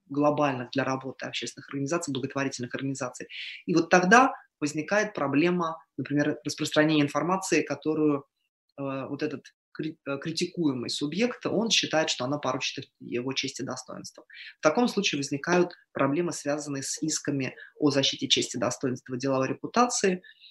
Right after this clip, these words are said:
Э, и в нашей практике тоже такие случаи были, когда к нам обращались организации, э, рассказывающие в том числе вот,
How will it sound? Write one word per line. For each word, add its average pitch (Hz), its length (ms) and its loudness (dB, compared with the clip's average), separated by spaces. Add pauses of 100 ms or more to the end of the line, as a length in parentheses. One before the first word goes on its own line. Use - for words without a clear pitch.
(200)
Э, 135 280 0 (100)
и 185 260 4
в - 140 -2
нашей 175 260 0
практике 165 360 -4
тоже 139 200 -2
такие 123 540 -6 (100)
случаи - 400 -4
были, 226 420 0 (220)
когда 147 280 -2
к 143 60 -6
нам 139 200 0
обращались 139 560 0
организации, 135 840 -2
э, - 720 -6
рассказывающие 131 640 -2
в - 40 -14
том 131 120 -4
числе 123 280 -4
вот, 117 180 -8